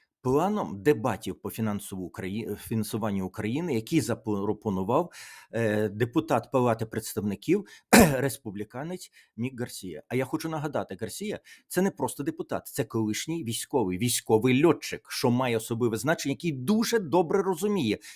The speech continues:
безмістовність допомоги за принципом «будемо допомагати стільки, скільки треба», а важливість допомоги на що, як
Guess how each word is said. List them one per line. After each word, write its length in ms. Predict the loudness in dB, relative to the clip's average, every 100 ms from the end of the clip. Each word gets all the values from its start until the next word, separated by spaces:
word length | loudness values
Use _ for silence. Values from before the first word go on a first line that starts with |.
| -4
безмістовність 800 | 2 4 4 0 2 2 2 0
допомоги 520 | 0 2 0 2 0
за 120 | 0 -2
принципом 640 | 2 2 0 0 0 -2 -8 -12 0
«будемо 280 | 2 4
допомагати 640 | 4 2 2 0 -2 -2 -4
стільки, 340 | -2 0 -2
скільки 340 | -4 -4 -2 -2
треба», 400 | 0 -2 -4 -12 -12 -4
а 80 | 0
важливість 400 | 2 2 0 0
допомоги 540 | -2 0 0 0 -2 _ _
на 160 | -2 0
що, 460 | -2 0 2 2 -2
як 340 | -4 -2 -2